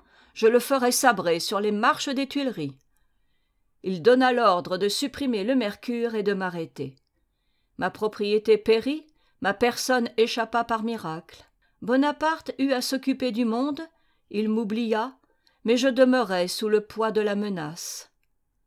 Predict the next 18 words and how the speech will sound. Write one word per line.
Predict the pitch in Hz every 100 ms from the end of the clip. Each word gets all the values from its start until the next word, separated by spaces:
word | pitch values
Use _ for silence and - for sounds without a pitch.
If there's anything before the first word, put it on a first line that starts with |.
| _ _ _ _ _
C'était | - 285 269 285
une | 302 294 285
déplorable | 285 285 277 254 277 226 240
position | 240 220 220 - 214 190
que | -
la | 175 170
mienne. | 170 165 151 165 165 _ _ _ _ _
Quand | 165
je | 170 196
croyais | - 214 220 247
devoir | 160 233 214 233 220
agir | 220 214 269 247
par | 233 220
les | 208 220
inspirations | 226 - 247 226 220 - 254
de | 214 208
mon | 220 220
honneur, | 214 240 285 302